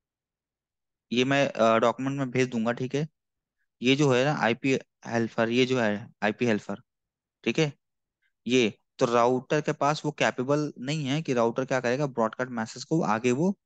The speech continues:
भेजेगा। ओके, तो इसीलिए हम क्या करते हैं, आईपी हेल्पर का कमांड चलाते हैं, तो बॉ-, जो ब्रॉडकास्ट होता है हमारा,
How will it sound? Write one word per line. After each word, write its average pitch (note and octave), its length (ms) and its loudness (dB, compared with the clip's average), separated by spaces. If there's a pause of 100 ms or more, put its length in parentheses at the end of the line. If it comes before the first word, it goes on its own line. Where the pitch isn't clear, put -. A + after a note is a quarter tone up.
(160)
भेजेगा। A2 500 -2 (540)
ओके, E3+ 200 0 (840)
तो D3 280 2
इसीलिए E3+ 360 4
हम D#3 160 0
क्या D#3 140 0
करते D3 280 -2
हैं, F3+ 120 0
आईपी B2+ 320 0
हेल्पर C#3 260 0
का D3 80 -2
कमांड C#3 340 -6
चलाते A2 280 0
हैं, D3 120 -4
तो E3 100 -4
बॉ-, A2 480 -2
जो A#2+ 340 -4
ब्रॉडकास्ट A#2+ 520 -2
होता A#2+ 220 0
है A2+ 60 0
हमारा, G#2+ 340 0